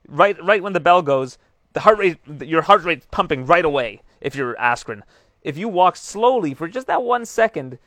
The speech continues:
you're fooling the neurological system of Askren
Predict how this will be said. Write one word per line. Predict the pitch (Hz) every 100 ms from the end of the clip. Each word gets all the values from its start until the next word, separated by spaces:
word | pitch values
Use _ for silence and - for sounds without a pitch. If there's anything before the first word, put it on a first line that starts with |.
| _ -
you're | 175 214
fooling | _ _ 240 269 240 190 180 143 _ 131 139
the | 165
neurological | 170 202 196 196 180 160
system | 147 - - 170 151
of | 147
Askren | 175 202 - 135